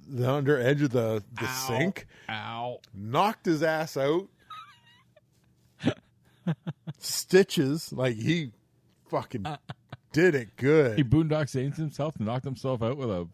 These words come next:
Speaker 2: freaking
Speaker 1: Bar of soap. <laughs>
Speaker 2: a sink. A to-, no, that was a toilet in Boondock Saints, wasn't it?
Speaker 1: Y-,
Speaker 2: That he, he
Speaker 1: yeah.
Speaker 2: dropped a toilet,
Speaker 1: Yeah,
Speaker 2: right?
Speaker 1: it was
Speaker 2: Yeah,
Speaker 1: a
Speaker 2: okay.
Speaker 1: toilet. But yeah, I said, <laughs> "Fucking John,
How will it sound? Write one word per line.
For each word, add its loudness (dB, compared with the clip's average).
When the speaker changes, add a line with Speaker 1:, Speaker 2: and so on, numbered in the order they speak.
Speaker 2:
freaking -6
Speaker 1:
Bar -2
of -2
soap. 2
<laughs> -20
Speaker 2:
a 6
sink. -2
A -2
to-, -4
no, 0
that -2
was -6
a -10
toilet -6
in -12
Boondock -10
Saints, -16
wasn't -10
it? -14
Speaker 1:
Y-, -2
Speaker 2:
That 0
he, 0
he -4
Speaker 1:
yeah. 2
Speaker 2:
dropped 0
a -4
toilet, 2
Speaker 1:
Yeah, 4
Speaker 2:
right? -6
Speaker 1:
it 0
was 4
Speaker 2:
Yeah, -4
Speaker 1:
a -6
Speaker 2:
okay. -2
Speaker 1:
toilet. -4
But 2
yeah, -2
I -2
said, 2
<laughs> -10
"Fucking -6
John, -8